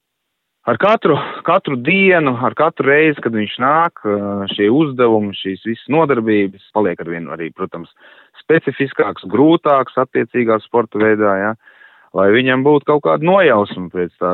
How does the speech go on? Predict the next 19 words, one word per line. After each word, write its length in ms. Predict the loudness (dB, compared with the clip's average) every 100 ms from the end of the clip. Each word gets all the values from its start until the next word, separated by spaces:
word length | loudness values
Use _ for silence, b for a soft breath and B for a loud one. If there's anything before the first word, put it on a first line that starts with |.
| -2
viena 180 | -4 -2
mācību 400 | -4 -4 -8 -6
gada, 300 | -2 -2 -2
kas 100 | -8 -10
tad 100 | -6 -4
īsti 220 | -4 -8
ir 40 | -10
tas 100 | -8 -10
basketbols, 480 | -10 -18 -18 -20 -6
kāds 240 | -4 -4 -6
tad 160 | -6
ī-, 160 | -6 -6
īsti 400 | -4 -4 -4 -12
ir 80 | -14
tas 100 | -10 -8
hokejs, 400 | -8 -8 -16 _
ja, 160 | -20 -18
kad 240 | -16 -8
šeit 160 | -8